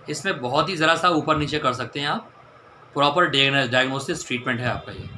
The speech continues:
तो इसे सीबीसीटी कहते हैं। सबसे पहले सीबीसीटी कराइए, implant diagnosis हो जाएगी इससे कि कौन सा implant पड़ेगा, क्या आपका bone implant के लायक है कि नहीं है।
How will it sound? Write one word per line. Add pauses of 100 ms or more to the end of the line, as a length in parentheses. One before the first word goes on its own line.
(640)
तो
इसे
सीबीसीटी
कहते
हैं।
सबसे
पहले
सीबीसीटी
कराइए, (1500)
implant
diagnosis
हो
जाएगी
इससे
कि
कौन
सा
implant
पड़ेगा,
क्या
आपका
bone
implant
के
लायक
है
कि
नहीं
है।